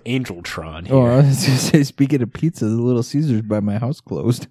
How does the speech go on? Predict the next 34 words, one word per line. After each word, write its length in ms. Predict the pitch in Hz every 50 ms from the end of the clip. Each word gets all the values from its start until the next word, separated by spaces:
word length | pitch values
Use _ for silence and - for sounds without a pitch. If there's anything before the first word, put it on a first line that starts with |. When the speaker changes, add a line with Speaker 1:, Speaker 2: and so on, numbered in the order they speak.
| _
Speaker 2:
<laughs> 680 | _ _ - - - - - - - - - - - -
I 60 | -
was 160 | 151 160 156 151
very 260 | 147 151 151 147 151
fucking 380 | - - - 160 156 147 147
disappointed. 600 | 139 147 156 - 160 - - 190 196 156 113 104
I 40 | 110
pulled 280 | 113 - 156 151 156 147
in 120 | 156 151
there 180 | 156 147 143 143
to 60 | 156
go 180 | 165 165 165 156
get 200 | 156 160 151 -
some 140 | - 127
pizza, 320 | - - 185 214 - - 135
and 80 | 131
I'm 80 | 131 131
like, 140 | 143 151 160
"What 100 | 196 -
the 80 | - 156 - -
fuck 180 | - 196 202 -
is 140 | 165 175 240
this?" 360 | 254 262 214 135 120 - _ _ - _ _ _ _ _ _ _ _ _ _ _ _ _ _ _ _ _ _ _ _ _ _ _ _ -
Fucking 260 | - 143 131 110 110
looking 280 | 117 120 - 139 123
in 80 | 123 120
the 60 | 120
windows 340 | 110 110 117 123 123 120 123
and 100 | 127 117
shit. 240 | - - 123 127 -
Like, 160 | 87 - -
"What 140 | - 277 -
the 60 | 339
fuck?" 260 | 330 349 359 381 381